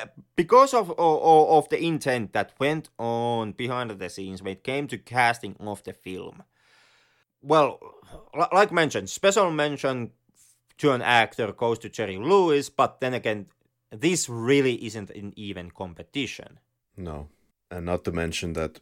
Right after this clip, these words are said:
Speaker 2: that Spanish guy who just appears there.
Speaker 1: Yeah, I never figured out why the hell he is on the, on the film.
Speaker 2: <sighs> Must, must be sorted as in the budget, because, you know, in the, the first few weeks they had to work with the only money that they had received from the producer, who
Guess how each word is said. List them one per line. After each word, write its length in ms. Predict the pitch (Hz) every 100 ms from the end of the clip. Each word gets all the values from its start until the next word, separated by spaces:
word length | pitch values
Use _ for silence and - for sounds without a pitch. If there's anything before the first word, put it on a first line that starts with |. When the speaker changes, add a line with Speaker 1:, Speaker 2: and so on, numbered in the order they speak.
| -
Speaker 2:
that 140 | 90
Spanish 460 | - - 87 85 78
guy 220 | - 62
who 140 | 78 -
just 300 | - - _ _ _ _ _
appears 440 | 80 - 71 69
there. 240 | - 58 82 _ _ _ _ _ _ _ _ _ _ _ - -
Speaker 1:
Yeah, 580 | - 240 285 302 262 175
I 140 | 196 240
never 480 | 226 233 277 254
figured 380 | 208 202 190 170
out 240 | 175 165 143
why 320 | 156 175 170
the 120 | 156
hell 300 | 143 156 143
he 520 | 139 _ 226 240 156
is 100 | 92
on 220 | 90 95 95
the, 100 | -
on 140 | 113 101
the 80 |
film. 460 | 98 - - - - - - -
Speaker 2:
<sighs> 320 | - - -
Must, 300 | - 78 -
must 180 | 85 78
be 120 | 87 85
sorted 360 | - 90 80
as 200 | 82 -
in 80 | 85
the 80 | 82
budget, 380 | 87 85 82 -
because, 260 | 87 85 - - _
you 80 | -
know, 160 | 92 98
in 80 | 95
the, 320 | 87 82 -
the 100 | 85
first 380 | - 95 87 -
few 280 | - 92 85
weeks 260 | 78 78
they 120 | -
had 200 | 78 76
to 80 | -
work 240 | 76 73 -
with 240 | 73 _
the 80 | 87
only 220 | 95 104
money 220 | 92 90
that 140 | 80 80
they 80 | 80
had 200 | 82 -
received 460 | 78 95 80 69
from 440 | - 65 62 50 -
the 60 | -
producer, 640 | - 69 71 65 - 57
who 320 | - 60 64